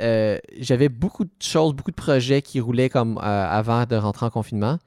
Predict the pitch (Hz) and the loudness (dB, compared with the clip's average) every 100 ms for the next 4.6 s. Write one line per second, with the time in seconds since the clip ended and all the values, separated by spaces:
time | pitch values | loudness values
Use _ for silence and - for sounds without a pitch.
0 | _ _ _ - 147 135 127 156 180 - | _ _ _ -8 0 2 2 2 0 0
1 | 127 185 170 143 117 143 147 - 127 - | 0 0 0 -2 0 0 0 -2 -2 0
2 | 131 123 143 - - - 127 127 113 107 | 0 0 -2 -8 -12 -12 -2 2 4 2
3 | - - - 127 117 - 139 131 151 147 | -2 -8 -2 2 2 2 2 2 0 0
4 | 135 123 120 - 147 | -2 -2 -4 0 0